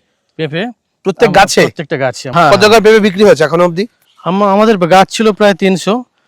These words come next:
Speaker 2: আচ্ছা।
Speaker 1: আর গাছ পিছু আপনি, আহ, তিরিশ কেজি করে পেঁপে ধরুন, আহ, প্রায়, আহ,
Speaker 2: দেখেও গেছে
Speaker 1: ন
Speaker 2: এটা।
Speaker 1: কুইন্টাল পেঁপে।
Speaker 2: আচ্ছা, মানে ন কুইন্টাল পেঁপে বিক্রি হয়েছে already?
Speaker 1: হ্যাঁ, হ্যাঁ, হ্যাঁ।
Speaker 2: আচ্ছা,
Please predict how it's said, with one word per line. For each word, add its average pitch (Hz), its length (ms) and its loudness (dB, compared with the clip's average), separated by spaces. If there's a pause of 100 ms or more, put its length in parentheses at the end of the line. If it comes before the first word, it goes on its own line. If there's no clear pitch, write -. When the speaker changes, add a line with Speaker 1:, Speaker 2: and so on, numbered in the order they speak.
Speaker 2:
আচ্ছা। 135 260 -8
Speaker 1:
আর 135 80 -4
গাছ 170 380 -2
পিছু 196 380 -2
আপনি, 185 500 0
আহ, 156 280 -2
তিরিশ 170 340 -4
কেজি 180 440 -4 (160)
করে 175 160 -2
পেঁপে 170 260 -6
ধরুন, 160 340 -4 (500)
আহ, 127 500 -8
প্রায়, 151 520 0
আহ, 139 100 0
Speaker 2:
দেখেও 139 160 0
গেছে 147 140 0
Speaker 1:
ন 180 60 4
Speaker 2:
এটা। 165 80 -2
Speaker 1:
কুইন্টাল 180 400 -2
পেঁপে। 175 360 -4 (520)
Speaker 2:
আচ্ছা, 135 400 -8 (400)
মানে 190 140 4
ন 180 180 4
কুইন্টাল 226 340 2
পেঁপে 247 160 4
বিক্রি 220 320 -2
হয়েছে 269 260 4
already? 254 320 2
Speaker 1:
হ্যাঁ, 170 160 0
হ্যাঁ, 131 160 -12
হ্যাঁ। 107 120 -20 (160)
Speaker 2:
আচ্ছা, 233 340 2